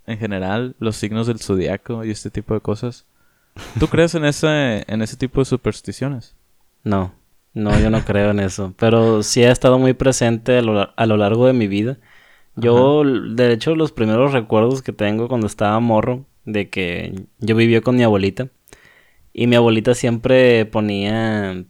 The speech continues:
Speaker 2: programas de, no sé, ni me acuerdo de qué eran.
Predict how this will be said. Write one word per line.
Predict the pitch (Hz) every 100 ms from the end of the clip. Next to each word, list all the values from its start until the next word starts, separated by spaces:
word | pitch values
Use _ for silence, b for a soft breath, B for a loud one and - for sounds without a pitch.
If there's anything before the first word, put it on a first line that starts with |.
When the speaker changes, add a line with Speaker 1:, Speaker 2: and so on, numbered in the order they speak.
| -
Speaker 2:
programas | 110 107 107 107 107 107 104 110 110
de, | 110 95 95 - -
no | 113 98 101 104
sé, | - 107 104 101 98 117 _ _ -
ni | 120
me | 123
acuerdo | 110 131 156
de | 131
qué | - 123
eran. | 117 107